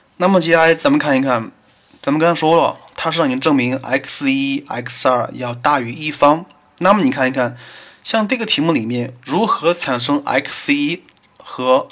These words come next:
X-，X二乘积呢？并且它大于一方。那么这个时候你要猜了啊，它大于一方，为什么呀？因为题目里面F X里面是有对数的，如果你把一方取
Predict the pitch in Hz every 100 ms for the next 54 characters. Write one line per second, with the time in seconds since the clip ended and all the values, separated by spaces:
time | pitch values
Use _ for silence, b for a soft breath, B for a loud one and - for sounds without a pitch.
0 | _ - 127 - 120 135 - 147 135 -
1 | 131 135 139 139 - 180 131 - 120 -
2 | B B B B - 160 160 156 139 160
3 | 135 139 143 147 - B B B B B
4 | B - 202 202 220 160 143 127 120 135
5 | 139 139 135 - - _ - - 170 170
6 | 151 185 185 - 139 156 160 151 _ _
7 | 170 160 113 113 117 120 _ - 147 156
8 | 160 - 139 156 110 120 123 B B B
9 | - 123 180 - 117 139 - - 135 113
10 | 117 131 143 - 143 131 127 95 113 120
11 | - _ - 170 - 113 - - _ _
12 | - B B B B B _ 160 208 131
13 | 117 135 - 143 156 139 139 156 147 147
14 | 139 147 143 - 123